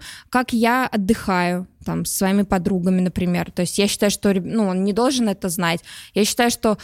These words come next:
есть, э, моя личная жизнь, э, и ребёнок не должен лезть в мой телефон. И вот это, я считаю, что это нарушение определённой субординации. Он понимает, что он может спокойно подойти, взять мой телефон,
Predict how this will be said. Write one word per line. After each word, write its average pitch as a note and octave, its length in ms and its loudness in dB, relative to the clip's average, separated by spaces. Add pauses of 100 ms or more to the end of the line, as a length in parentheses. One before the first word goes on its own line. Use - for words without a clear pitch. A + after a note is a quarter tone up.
(140)
есть, A#3 400 -2
э, G#3+ 160 2
моя A3+ 340 2
личная A#3 460 0
жизнь, G#3+ 360 0
э, F3+ 320 -2
и F#3 380 -2
ребёнок F#3+ 380 0
не F#3 80 -2
должен A#3+ 320 2
лезть G#3+ 220 -2
в - 40 -4
мой E3+ 140 -2
телефон. D#3+ 560 -4 (340)
И - 100 -8
вот G3 220 2
это, D4 180 2
я A3+ 140 2
считаю, F#3+ 300 -2
что F3 280 -4
это E3+ 180 -4
нарушение G3 680 0
определённой F3 580 -2
субординации. F3+ 560 -2
Он F3 80 -2
понимает, F#3 240 0
что - 140 -2
он F#3+ 60 2
может G3+ 260 2
спокойно A3 400 0
подойти, G3 400 -2
взять G#3+ 260 0
мой A3+ 100 0
телефон, A3 420 -2